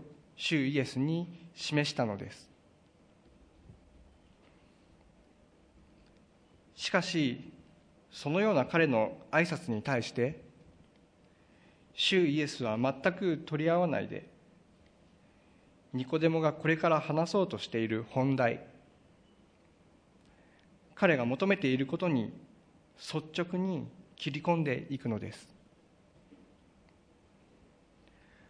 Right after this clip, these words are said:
はっきり言っておく。人は新たに生まれなければ、神の国を見ることはできない。ニコデモが求めており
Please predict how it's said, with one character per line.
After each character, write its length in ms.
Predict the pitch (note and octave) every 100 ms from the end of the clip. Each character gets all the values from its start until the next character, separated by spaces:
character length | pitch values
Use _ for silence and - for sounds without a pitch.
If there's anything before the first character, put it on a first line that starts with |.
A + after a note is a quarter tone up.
| _ - _ _ _
は 120 | -
っ 100 | D#3
き 120 | -
り 100 | D#3
言 80 | A2
っ 40 | -
て 160 | -
お 60 | A#2
く。 260 | A#2 A#2+ - - - - - _ _ - - - - - _
人 300 | - - E3
は 240 | D#3 C#3 C#3 - - - -
新 220 | E3 F3
た 120 | E3+
に 180 | C3 B2
生 60 | B2
ま 120 | C#3+
れ 80 | D#3
な 140 | D#3+
け 100 | D#3
れ 140 | B2 B2
ば、 260 | C3 B2+ - - - - - -
神 240 | - D3+
の 140 | C3+ B2
国 340 | B2+ D3 E3
を 120 | D3+
見 120 | B2+ C#3
る 80 |
こ 140 | C3 C#3
と 140 | E3+
は 240 | D#3 A#2 - -
で 100 | A2+
き 120 | B2+
な 160 | G2+
い。 60 | - - - - _ _ - - - - - - - - _ _ _ _ - _ _ _ _ - - _ _ _ _ _ _ - - - - - _ _ - - - -
ニ 120 | C3+
コ 120 | C#3
デ 100 | E3+
モ 100 | E3+
が 120 | E3+ D#3+
求 240 | C#3+ F3
め 120 | D#3+
て 140 | C#3 B2+
お 120 | C3
り 200 | A2+